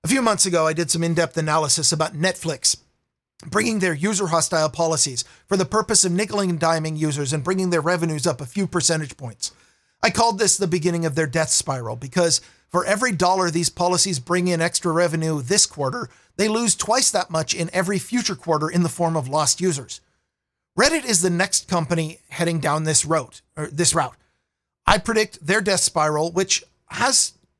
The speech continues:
started and been slow for years now with meddlesome woke admins, partisan censorship, and constant site redesigns that remove functionality,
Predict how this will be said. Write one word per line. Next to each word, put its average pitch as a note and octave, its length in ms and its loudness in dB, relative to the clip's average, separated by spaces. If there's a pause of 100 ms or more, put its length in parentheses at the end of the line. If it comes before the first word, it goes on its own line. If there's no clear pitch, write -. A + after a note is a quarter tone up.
(200)
started C#4 340 2
and G#3+ 140 0
been A3 140 0
slow C4+ 420 2
for F3 140 -2
years G3 340 0
now D#3 220 2
with E3+ 180 0
meddlesome E3+ 420 2
woke D3+ 200 0
admins, D3 440 -2
partisan D#3 360 0
censorship, D#3+ 500 -2
and D3 140 -6
constant D#3+ 340 -2
site G#3+ 240 2
redesigns F#3+ 540 0
that D#3 100 -6
remove F3 280 2
functionality, F#3 760 -2